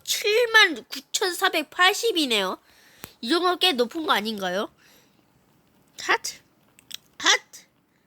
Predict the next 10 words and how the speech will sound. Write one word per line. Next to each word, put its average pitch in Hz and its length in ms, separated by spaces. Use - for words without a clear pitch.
하트, - 460
하트, - 500
하트. 285 260
보스는 320 560
누굴까요? 240 480
아, 202 220
그냥 240 260
뿔 440 180
날렸네요. 294 680
자, 180 360